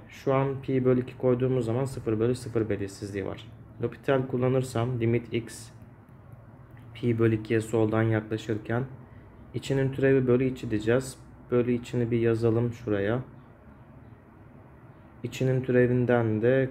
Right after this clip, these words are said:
kosinüs x artı sinüs x gelir. Kotanjantın türevi de, tanjantın türevi sekant kareydi. Kotanjantın kosekant karedir. Kosekant kare x. Başında da eksi vardır. Tanjantınkini bilirsek kotanjantınkini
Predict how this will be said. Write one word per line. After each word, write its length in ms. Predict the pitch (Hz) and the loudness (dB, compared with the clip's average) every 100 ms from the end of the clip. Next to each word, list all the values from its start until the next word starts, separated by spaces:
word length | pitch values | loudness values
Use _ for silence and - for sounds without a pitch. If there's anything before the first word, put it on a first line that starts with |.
| - | -4
kosinüs 540 | 120 - 120 120 - | -6 -2 -2 -4 -4
x 280 | 123 117 - - | -8 -8 -10 -2
artı 520 | 107 107 - 131 131 | 0 0 -4 -4 -4
sinüs 480 | - 120 113 123 - | -6 -4 -2 -4 -6
x 240 | 117 - | -10 -10
gelir. 320 | 110 107 - - - - - - - - | -10 -10 -12 -16 -20 -20 -20 -20 -20 -8
Kotanjantın 840 | 123 123 143 135 139 131 135 135 | -4 0 2 4 2 2 -2 -4
türevi 360 | 135 131 127 120 | -2 0 2 2
de, 180 | 120 135 127 | 0 -2 -2
tanjantın 520 | 127 127 127 131 131 | -2 0 0 -2 -2
türevi 240 | 131 127 | 0 0
sekant 520 | 127 123 123 110 113 | -2 -4 -2 -4 -4
kareydi. 420 | - 107 107 107 127 | -4 0 0 -2 -4
Kotanjantın 840 | 123 127 123 120 110 110 135 135 - - | -2 0 0 0 -2 -2 -6 -8 -8 -6
kosekant 640 | 117 - 123 117 107 - | -4 -4 -4 -2 -4 -4
karedir. 680 | 110 101 98 139 - - - - - - - - - - | -4 -2 -2 -4 -4 -10 -16 -20 -20 -20 -20 -20 -18 -12
Kosekant 560 | 110 113 - 110 104 | -6 -6 -2 -4 -4
kare 220 | 107 104 | -4 -2
x. 380 | - - - - - - | -2 -4 -8 -18 -10 -4
Başında 420 | 123 - 110 110 | -4 -2 -4 0
da 100 | 135 | 2
eksi 420 | 123 - 117 113 - | 0 -2 -4 -4 -2
vardır. 340 | 104 98 101 - - | -2 -2 -4 -8 0
Tanjantınkini 880 | 117 113 110 110 107 107 - 107 107 | 2 2 0 0 -4 -4 -4 -4 -2
bilirsek 400 | 113 107 135 - | -4 -4 -8 -8
kotanjantınkini 840 | 123 113 107 104 - 107 123 131 | -4 -2 -2 -6 -8 -12 -8 -8